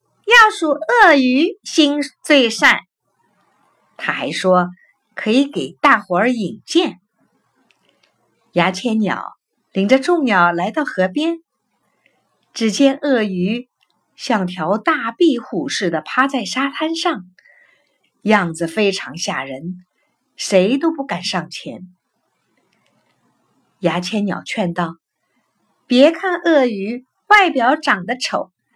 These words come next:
心肠可好着呢。”牙签鸟说完，轻快地钻进鳄鱼的大嘴巴里。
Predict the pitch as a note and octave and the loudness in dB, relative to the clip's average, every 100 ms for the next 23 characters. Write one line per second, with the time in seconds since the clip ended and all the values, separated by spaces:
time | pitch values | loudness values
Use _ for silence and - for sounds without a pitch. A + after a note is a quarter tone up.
0 | _ _ - - G#4 G#4+ - B3 C4 E4 | _ _ -12 -4 -2 -2 0 0 0 -4
1 | _ - - D#4+ G#4 - D4 D3+ D3 F3 | _ -10 0 0 0 4 4 4 -2 -4
2 | F3 E3+ - _ _ _ _ _ _ _ | -2 -4 -6 _ _ _ _ _ _ _
3 | _ _ - _ _ _ _ _ - D3+ | _ _ -20 _ _ _ _ _ -8 -6
4 | F3+ F3+ G3+ G#3 C3+ - G3 F#3+ E3+ C3+ | -6 -4 -4 -4 -6 -6 -2 0 -2 -6
5 | E3+ F3+ _ _ _ _ _ - F#4+ F#4+ | -10 -12 _ _ _ _ _ -6 -4 -2
6 | G4+ F4+ C#4 C4+ E4+ F4 E4+ E4+ - F4+ | 0 0 0 -2 -2 -2 -2 -4 -2 0
7 | D#4+ G#3+ A3 C#4+ C#4 F4 D4 F#3 F3+ D#3+ | 2 0 0 -2 0 -4 -6 -10 -12 -8
8 | G3 D4+ D4+ | -4 -4 -6